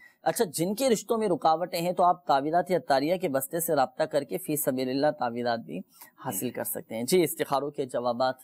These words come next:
Speaker 1: इरशाद फरमाइए।
Speaker 2: वो मैसेज
Speaker 1: हाँ,
Speaker 2: के हवाले
Speaker 1: मैसेज
Speaker 2: से।
Speaker 1: आया तो
Speaker 2: जी।
Speaker 1: यूसुफ भाई का।
Speaker 2: मकान के हवाले से इस्तिखारे किया है तो घर पर असरात का इशारा आ रहा है।
Speaker 1: असरात का आ रहा है
Speaker 2: जी,
Speaker 1: इशारा,
Speaker 2: असरात का
Speaker 1: अच्छा।
Speaker 2: इशारा आ रहा है। तो यूसुफ भाई, आप परेशान ना हो, करीबी है
Speaker 1: जी।
Speaker 2: तावीज़ात अत्तारिया के बस्ते से आप तावीज़ात भी हासिल फरमा लीजिए।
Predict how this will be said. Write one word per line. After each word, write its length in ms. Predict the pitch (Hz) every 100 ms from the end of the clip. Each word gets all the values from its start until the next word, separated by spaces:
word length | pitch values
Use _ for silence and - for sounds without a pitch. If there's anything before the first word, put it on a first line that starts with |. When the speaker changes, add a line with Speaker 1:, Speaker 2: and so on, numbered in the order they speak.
| _ _
Speaker 1:
इरशाद 260 | - - 123
फरमाइए। 340 | 120 - -
Speaker 2:
वो 120 | 131 131
मैसेज 320 | 123 123 147 - -
Speaker 1:
हाँ, 60 |
Speaker 2:
के 60 | 147
हवाले 120 | 156
Speaker 1:
मैसेज 320 | 147 151 - 175
Speaker 2:
से। 60 |
Speaker 1:
आया 140 | 147 143
तो 120 | 135
Speaker 2:
जी। 80 | 120
Speaker 1:
यूसुफ 280 | 98 131
भाई 120 | 120 101
का। 180 | - 123
Speaker 2:
मकान 360 | 123 131 135
के 80 | 131
हवाले 260 | 123 120 123
से 120 | 139
इस्तिखारे 400 | 127 127 139 143
किया 180 | 156 160
है 120 | 160
तो 120 | 160
घर 180 | 135 139
पर 260 | 135 160 156 - _
असरात 380 | 135 131 131 123
का 80 | 143
इशारा 340 | 131 123 117
आ 120 | 110 104
रहा 120 | 104
है। 100 | - -
Speaker 1:
असरात 320 | - 160 165
का 120 | 175
आ 100 | 147
रहा 120 | 147 139
है 40 |
Speaker 2:
जी, 60 | 120
Speaker 1:
इशारा, 220 | 120 120
Speaker 2:
असरात 160 | 113
का 60 | 113
Speaker 1:
अच्छा। 240 | 113 117 113
Speaker 2:
इशारा 240 | 117 110
आ 100 | 107
रहा 100 | 107
है। 60 | 107 _ _ _ _
तो 160 | 120 117
यूसुफ 260 | 117 123 156
भाई, 100 | 160
आप 140 | 156
परेशान 420 | 143 143 160 165
ना 80 | 165
हो, 140 | 151 165 - -
करीबी 280 | 131 143 151
है 60 |
Speaker 1:
जी। 60 | 165
Speaker 2:
तावीज़ात 380 | 151 135 147 143
अत्तारिया 380 | 139 - 135 143
के 80 | 139
बस्ते 240 | 127 143
से 80 | 135
आप 140 | 131
तावीज़ात 340 | 123 113 117 135
भी 100 | 147
हासिल 200 | 143 151
फरमा 260 | 147 151
लीजिए। 320 | 156 139 156